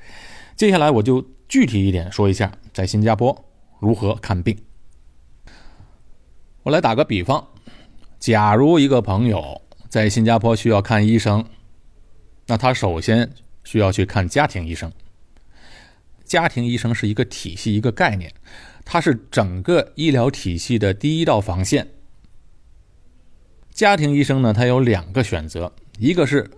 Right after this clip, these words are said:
私人诊所，一个是政府诊所。当然，如果非常紧急的话，那就要看急诊了。关于在新加坡如何看急诊，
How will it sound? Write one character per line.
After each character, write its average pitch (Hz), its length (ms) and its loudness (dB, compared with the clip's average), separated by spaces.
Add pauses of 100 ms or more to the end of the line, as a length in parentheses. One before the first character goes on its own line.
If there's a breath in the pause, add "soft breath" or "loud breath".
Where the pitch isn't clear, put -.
(180)
私 - 260 0
人 139 160 2
诊 107 200 0
所， - 240 -6 (240)
一 107 120 -6
个 110 140 0
是 104 240 -4 (100)
政 160 220 -2
府 82 160 -10
诊 85 180 -10
所。 - 220 -10 (1600)
当 131 120 2
然， 131 80 2
如 123 160 2
果 117 120 -4
非 127 180 0
常 127 160 0
紧 90 240 -4
急 92 180 -4
的 135 80 2
话， 107 240 0 (240 loud breath)
那 90 120 -4
就 92 100 -4
要 87 100 0
看 90 160 -4
急 90 240 -2
诊 - 200 -2
了。 - 120 -16 (840)
关 113 180 0
于 107 80 2
在 107 160 0
新 113 100 -4
加 113 120 2
坡 110 120 2
如 101 160 2
何 101 160 0
看 98 220 -2
急 92 160 0
诊， 87 240 -6